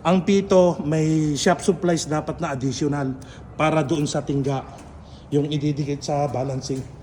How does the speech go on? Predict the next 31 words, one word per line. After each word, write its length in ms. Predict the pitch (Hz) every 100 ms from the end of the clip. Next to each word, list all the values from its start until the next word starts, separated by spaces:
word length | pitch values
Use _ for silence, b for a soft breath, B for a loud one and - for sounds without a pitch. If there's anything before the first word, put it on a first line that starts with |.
| B B
Napa-, 400 | 131 135 151 139
napakamahal 720 | 147 156 139 151 151 143 143 143
kasi 240 | 143 143
yung 160 | 151 135
balancing 480 | 135 143 135 151
na 160 | 143 135
to, 80 | 151
ang 160 | 139
isang 320 | 127 - 123 120
box. 400 | 117 - - - B B B B
Ayan, 320 | - 139 127 127
yung 160 | 139
sticky 400 | 139 - 160 143 143
weights. 400 | 147 123 - - - - - - B B B - -
Ganun 240 | 139 143
po 240 | 143 139 143
ang, 480 | 139 135 135 139
ano, 160 | 131 135
ng 400 | 120 139 131 123
kalakaran 560 | 131 131 123 131 131 117
dito 240 | 123 123
sa 240 | 123 120 B B B B
license 560 | 135 139 139 147 135 131
na 320 | 147 131 131
tire 240 | 131 123 110
shop. 320 | 127 113 -
Pagpapalitin 880 | 131 - 139 139 151 156 160 160 156
ko 80 |
siya 320 | 147 165 143 131
yung 240 | 135 127
goma, 320 | 123 117 120